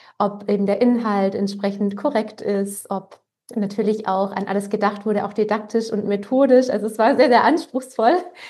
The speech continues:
Manchmal habe ich so den Eindruck, für dieses Einreichen der ganzen Materialien bei der Z F U habe ich wirklich, ähm, glaube ich, ein Drittel der Zeit verbracht. Das heißt, es hat sich am Ende gelohnt und jetzt ist alles Z F U zertifiziert. Und ich weiß,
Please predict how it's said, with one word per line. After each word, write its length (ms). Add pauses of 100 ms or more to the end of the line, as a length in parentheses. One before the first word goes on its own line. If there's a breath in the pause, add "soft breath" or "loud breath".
(240 loud breath)
Manchmal 220
habe 100
ich 80
so 60
den 160
Eindruck, 440
für 140
dieses 320
Einreichen 840
der 140
ganzen 340
Materialien 760
bei 80
der 180
Z 180
F 200
U 220 (420 loud breath)
habe 200
ich 80
wirklich, 520
ähm, 300
glaube 200
ich, 100
ein 160
Drittel 280
der 180
Zeit 240
verbracht. 500
Das 120
heißt, 220
es 80
hat 160
sich 240
am 100
Ende 300
gelohnt 540
und 100
jetzt 220
ist 160
alles 260
Z 180
F 160
U 120
zertifiziert. 800
Und 80
ich 160
weiß, 260